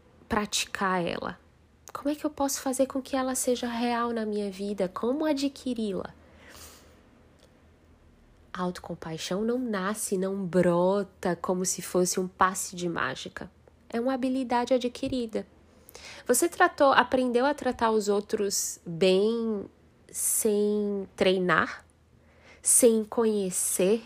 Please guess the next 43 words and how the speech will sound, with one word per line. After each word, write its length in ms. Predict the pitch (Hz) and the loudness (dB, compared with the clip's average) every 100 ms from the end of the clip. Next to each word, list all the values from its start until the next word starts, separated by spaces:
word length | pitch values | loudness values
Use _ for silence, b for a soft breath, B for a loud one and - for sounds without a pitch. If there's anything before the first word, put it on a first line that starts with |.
| - | -6
esse 420 | - 185 - - 170 | -6 -4 -4 -4 -4
outro, 440 | 165 202 - 214 B B B | -4 -6 -10 -16 B B B
sem 320 | - - 247 240 233 | -2 4 4 4 -4
entender 760 | 226 220 214 202 180 180 208 226 - - | 0 0 0 -2 0 0 0 0 -4 -2
ele, 480 | 190 190 196 202 - B B | -2 -2 -2 -6 -10 B B
sem 260 | - 262 254 | -2 0 0
saber 400 | - 240 220 220 | -2 -2 0 0
o 40 | |
que 140 | 220 226 | 0 0
ele 160 | 214 | 0
gosta 540 | 185 170 190 226 226 208 | -4 -2 0 0 -2 -4
e 40 | |
como 280 | 208 226 214 | -4 -2 -2
ele 180 | 202 202 | -2 -4
não 200 | 185 175 | -6 -4
gosta. 580 | 165 180 202 - - 226 b b b b _ | -2 -2 -4 -10 -12 -16 b b b b _
Não, 380 | 349 403 165 156 | 0 2 2 0
né? 200 | 160 196 - B B B B _ | -6 -8 -14 B B B B _
Você 200 | - - | -6 -4
começou 520 | 233 240 226 226 - 240 | -2 -2 -2 0 0 0
a 100 | 240 | 2
olhar 480 | 226 202 190 180 - | 2 0 -2 -6 -8
pra 240 | 202 190 | -6 -4
ele, 440 | 180 175 175 175 | -2 -4 -4 -6
a 60 | 175 | -6
reconhecer, 1080 | 170 175 - 180 175 175 - - 180 165 170 | -6 -8 -6 -6 -4 -4 -4 -4 -2 -2 -2
a 120 | 208 | -4
andar 420 | 170 175 170 160 | -2 -4 -6 -8
do 220 | 170 175 175 | -8 -6 -4
lado, 380 | 170 160 165 | -4 -4 -4
a 80 | 175 | -4
entender 500 | 175 180 190 180 175 | -4 -6 -6 -2 -2
o 60 | 175 | -4
que 160 | - | -6
funciona 640 | 180 - 185 180 196 180 175 | -10 -6 -6 -6 -4 -4 -4
pra 280 | - 180 170 | -6 -6 -4
ele 380 | 170 170 170 | -2 -2 -2
ou 160 | 165 170 | -4 -4
não, 480 | 175 180 175 165 175 | -4 -2 -2 -4 -6
o 120 | 214 | -6
que 160 | 180 - | -6 -4
ele 160 | 170 | -4
precisa, 960 | 175 - 170 - - - 175 170 165 175 | -6 -8 -6 -8 -6 -6 -6 -6 -8 -10